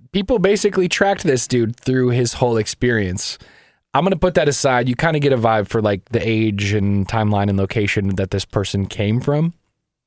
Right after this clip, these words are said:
Um, this same subreddit hunted down the person who found the box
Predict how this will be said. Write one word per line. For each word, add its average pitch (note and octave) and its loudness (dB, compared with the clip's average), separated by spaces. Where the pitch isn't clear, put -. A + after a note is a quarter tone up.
Um, A#2+ 2
this C#3 2
same F3 0
subreddit D3 2
hunted C#3 0
down A2 2
the G2+ -4
person A#2 0
who G#2+ -4
found G2+ 0
the F#2 -4
box - -6